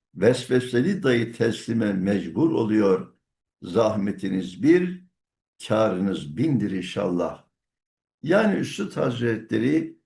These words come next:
Rısanu talebeleri, maddi ve manevi, dünyevi ve uhrevi hiçbir menfaat ve gaye gözetmeden, yalnız ve yalnız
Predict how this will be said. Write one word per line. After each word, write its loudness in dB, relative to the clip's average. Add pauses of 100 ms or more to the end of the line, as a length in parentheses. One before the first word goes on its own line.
(500)
Rısanu 2
talebeleri, 0 (460)
maddi 2
ve 0
manevi, 0 (760)
dünyevi 0
ve 0
uhrevi 0
hiçbir -4
menfaat 0 (260)
ve 2
gaye 6
gözetmeden, -2 (520)
yalnız 2
ve 4
yalnız 2